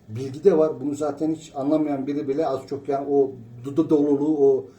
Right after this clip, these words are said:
renkli, e, şey yapabiliyor, algılayabiliyor. Dolayısıyla benim, e, kafamdakine uy-, uyuşuyordu. Tamam, burada bir şey var kardeşim. Bu kadar insan boş konuşmuyor. Çünkü bilmiyorlardı. Onlar öğrenciler bile s-, sıfırdan,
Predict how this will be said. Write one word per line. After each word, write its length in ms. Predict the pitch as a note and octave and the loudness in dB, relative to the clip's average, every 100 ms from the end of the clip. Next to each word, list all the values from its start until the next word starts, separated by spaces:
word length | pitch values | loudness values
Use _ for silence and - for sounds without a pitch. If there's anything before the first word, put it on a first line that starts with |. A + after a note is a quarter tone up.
| - - | -18 -4
renkli, 840 | A#2+ C3 B2 C#3+ D#3 B2+ B2 A#2+ | -2 -2 -2 -2 -2 -2 -6 -6
e, 40 | A#2 | -6
şey 220 | - D#3+ | -6 -2
yapabiliyor, 560 | D3 C#3 C#3+ C3+ B2+ G2+ | 0 0 -2 -2 -2 -2
algılayabiliyor. 720 | B2 B2 B2 C3+ C3+ B2 A#2+ F#2 - - - - - | -4 -4 0 0 0 -2 -4 -6 -12 -20 -20 -20 0
Dolayısıyla 580 | C#3 E3+ F#3 F#3 F#3+ C#3 | 2 4 0 0 0 2
benim, 320 | E3 G3 F#3+ - - _ _ _ _ _ _ _ _ _ _ _ _ | 0 0 -4 -10 -20 _ _ _ _ _ _ _ _ _ _ _ _
e, 60 | C#3+ C#3+ C#3 C3+ C#3 | -4 -2 -2 -6 -8
kafamdakine 720 | E3+ D#3 F3 E3+ D#3+ E3 G3 | -8 -6 -2 0 0 0 -2
uy-, 340 | F3+ F3 F3+ | -2 -2 -2
uyuşuyordu. 540 | F3 F3 - F3+ A#2 A2+ | -6 -6 2 4 4 2
Tamam, 340 | D#3 C#3 D#3 D#3 | 0 0 -2 -2
burada 300 | C3 C#3+ C3+ | -2 -2 -4
bir 40 | |
şey 240 | - D3 | -2 0
var 200 | C#3 G#2+ | 0 -2
kardeşim. 420 | B2 A2+ G#2 A2 A2+ | -4 -6 -6 -8 -10
Bu 80 | - | -6
kadar 260 | C3 B2+ | -2 -2
insan 540 | B2 A#2 B2+ B2 A#2 B2 | -4 -6 -8 -10 -8 -6
boş 220 | B2 - | -6 -6
konuşmuyor. 560 | A#2+ C3 - A2 G#2+ G#2+ | -8 -10 -8 -6 -6 -6
Çünkü 320 | C3 - C3+ | -10 -10 -10
bilmiyorlardı. 640 | C#3 F#3 F#3+ D#3 B2 G#2 A2+ | -6 -2 2 2 2 -2 -4
Onlar 320 | B2 C#3 D3 | -2 -2 0
öğrenciler 580 | C3+ B2+ C3+ C#3 E3 D3+ | 0 -2 -4 -2 -2 -2
bile 140 | D3+ | -4
s-, 440 | D3 - - - - - - - - - - - | -8 -12 -16 -18 -20 -20 -20 -20 -20 -20 -20 -12
sıfırdan, 520 | - - D3+ C#3 F#3+ | -8 -4 -4 -2 -4